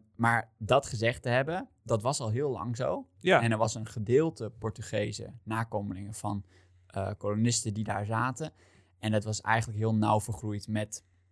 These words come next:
Speaker 1: ja, gewoon,
Speaker 2: Tuurlijk.
Speaker 1: gewoon de mensen
Speaker 2: Die
Speaker 1: die daar
Speaker 2: groeien
Speaker 1: woonden.
Speaker 2: op in, in dat land en in
Speaker 1: Precies.
Speaker 2: die cultuur.
Speaker 1: Op dezelfde, in dezelfde cultuur, eh, getrouwd met elkaar, stonden in principe,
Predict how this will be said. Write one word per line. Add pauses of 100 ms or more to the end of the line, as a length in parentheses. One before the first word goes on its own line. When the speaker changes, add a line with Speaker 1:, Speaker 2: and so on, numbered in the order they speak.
(360)
Speaker 1:
ja,
gewoon,
Speaker 2:
Tuurlijk.
Speaker 1:
gewoon
de
mensen
Speaker 2:
Die
Speaker 1:
die
daar
Speaker 2:
groeien
Speaker 1:
woonden.
Speaker 2:
op
in, (100)
in
dat
land
en
in
Speaker 1:
Precies.
Speaker 2:
die
cultuur.
Speaker 1:
Op
dezelfde,
in
dezelfde
cultuur,
eh,
getrouwd
met
elkaar,
stonden
in
principe,